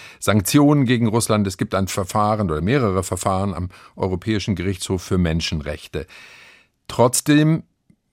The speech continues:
ist es so, dass es sich nicht stoppen lässt. Also lässt, lässt sich das Völkerrecht am Ende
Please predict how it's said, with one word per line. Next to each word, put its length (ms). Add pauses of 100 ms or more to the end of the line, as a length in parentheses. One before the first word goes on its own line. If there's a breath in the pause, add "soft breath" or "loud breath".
(160)
ist 240
es 140
so, 160
dass 180
es 140
sich 180
nicht 180
stoppen 640 (240)
lässt. 800
Also 280 (160)
lässt, 420
lässt 240
sich 160
das 160
Völkerrecht 560
am 140
Ende 340